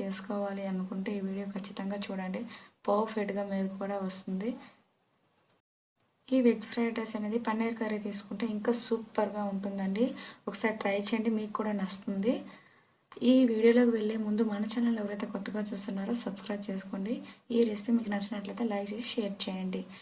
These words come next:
వీడియోలోకి వెళ్దాం. ఈ ఫ్రైడ్ రైస్కి కావాల్సిన ఇంగ్రీడియంట్స్ చూద్దాం. ముందుగా బాయిల్ చేసి పెట్టుకున్న రైస్ అండి, అలానే క్యాబేజ్ కొద్దిగా, క్యారెట్, క్యారెట్ పీసులు చిన్న చిన్న పీసులుగా కట్ చేసుకున్నాను, గ్రీన్ పీస్, ఒక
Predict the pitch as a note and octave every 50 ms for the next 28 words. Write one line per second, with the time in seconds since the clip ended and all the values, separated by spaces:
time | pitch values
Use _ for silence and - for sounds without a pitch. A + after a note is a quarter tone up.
0 | - - - _ _ - A3+ A#3 A3+ A3+ A3+ A#3+ A#3+ A#3 A#3+ G#3+ G#3 G#3 G#3 G3+
1 | A3 C4+ D4 - - - - _ - A#3+ B3+ A#3+ A#3 G#3+ G#3+ G#3 A3+ B3 B3+ A#3+
2 | - - - A#3 A3 G#3+ G#3+ G#3+ A#3+ A3+ G#3 G3 G3 G3 G3+ G3+ G#3+ G#3 G#3 -
3 | - G3+ F#3+ F3+ G3 F#3+ G3 - - - - - - - _ - A3 A#3+ B3 B3+
4 | C4+ B3+ A#3+ A#3 G#3 G#3 G#3+ G#3+ - A#3 G#3+ - - - G#3+ G#3 - - G#3+ A3
5 | A3+ G#3+ G3+ G3 G3 G3 - G3+ F#3+ F#3 F#3 G#3+ C4 D4 - - - - - -
6 | - - G3+ A3 A3+ A3+ A#3 A#3 A#3 B3 D4 - - - - - - - _ _
7 | _ - - - A#3 A3+ G#3+ G#3 F#3+ G#3 G#3 G3 - - - G#3 G3 G3 - F#3+
8 | G#3 A3 G#3+ G#3 - - G#3+ G3 F#3+ G3 G#3 A#3 C4 B3+ - - - - _ _
9 | _ _ _ _ _ _ _ _ _ - - - - G#3 G#3 G#3 G#3 G#3 G#3 G#3+
10 | G#3 G#3 G#3 - - G3+ G3+ G3 G#3+ G#3 G3+ G3 G3+ G3 - G3 G3 G3+ G3+ G3+
11 | F#3+ F#3+ - F#3+ F#3+ - - - F#3 F#3+ F#3+ G#3 A#3+ C#4 D4 D4 - - - -
12 | - - - _ - - - - F#3+ F3+ G#3+ G#3 G#3+ A3 G#3+ G#3+ G#3+ G#3+ A#3 C#4+
13 | C#4+ - - - - _ _ _ _ _ _ _ _ _ _ _ _ _ _ _
14 | _ _ _ _ _ _ _ _ - - _ _ _ _ - - A3 A3